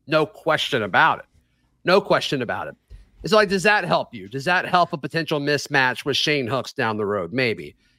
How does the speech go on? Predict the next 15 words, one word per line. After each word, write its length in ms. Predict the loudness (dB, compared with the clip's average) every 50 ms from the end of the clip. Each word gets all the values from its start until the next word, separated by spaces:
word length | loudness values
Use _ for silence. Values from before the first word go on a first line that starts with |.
| _ 0
And, 200 | 2 2 4 4
and 80 | 4 4
one 160 | 4 4 4
thing 180 | 2 0 2 2
I 60 | 2
need, 260 | 2 2 0 0 _ -4
uh, 160 | -2 0 0 0
need 220 | 2 0 0 0
to 60 | 0 0
mention, 380 | 0 0 -2 -2 -2 -4 -4
like, 160 | -4 -6 -6 _ 2
injuries 480 | 2 2 4 4 4 4 4 2 0
played 360 | 0 2 2 2 4 2 0
a 40 | -2
factor 640 | -2 2 2 2 2 2 0 -6 -8 -8 -8 -8